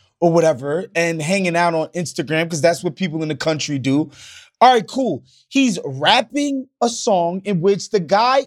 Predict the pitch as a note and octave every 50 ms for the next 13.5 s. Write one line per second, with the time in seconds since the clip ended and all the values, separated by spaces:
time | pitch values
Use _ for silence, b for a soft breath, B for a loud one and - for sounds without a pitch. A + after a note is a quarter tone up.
0 | _ - C4 C#4+ D4+ D#4 D#4+ D#4 A#3 - - D#4 D#4 D4 C4 B3 A#3+ A#3+ A#3 -
1 | - - B3+ B3 G#3+ A#3+ A#3+ B3 G#3+ G3 B3 B3+ B3+ A#3+ C4 D4 D#4 D#4+ D#4 C#4+
2 | B3 A3+ G#3 E3 C3 F3 G3+ E3 D3 D#3+ F3 F#3 F#3 F#3 - G#3+ G3 - - -
3 | G#3 A3 A3+ A3+ A3 - - G#3 G3+ F3 D3 C3 F3 E3+ D3+ C3 - - _ _
4 | _ _ _ _ _ _ _ _ _ _ _ _ - D4+ C#4 G#3 - F4 B3 -
5 | D4+ G#3+ D#3 C3 B2 - B3 D#4 - - - C#4 B3+ A3+ - - - C4+ B3 F#3
6 | - - - - A#3 B3+ D4 D4 C#4 A#3 E3+ C#3 A#2+ A2 A2+ - _ _ _ _
7 | _ _ _ _ - A#3 A#3 F#3 F#3 D4 D#4+ E4+ E4 E4+ F4 E4+ - - - B3
8 | F#3 G3 C#4 C#4 C4+ B3 - - _ A#3+ C#4+ D#4+ D#4+ D4 C4+ A#3+ G3+ F3+ D#3+ D#3
9 | C3 A#2+ C#3 B2+ - D3 B2+ A2+ - - _ _ _ _ _ _ _ _ _ _
10 | _ _ - A3+ A3 - - - G3+ - - G#3+ F3+ D3+ F3+ C#4+ D4+ C#4+ G3+ G3+
11 | C#4+ C4+ C4+ D4+ D#4 D#4 D4+ C4+ A3 A#3 B3+ C#4 D4 - - - A#3 G3+ D#3+ C#3
12 | B2 A2+ C3 _ _ _ _ _ _ _ _ _ _ _ _ - F3 A3 C#4 D4
13 | - C#4+ C4 B3+ C4 B3+ A#3+ A#3 A3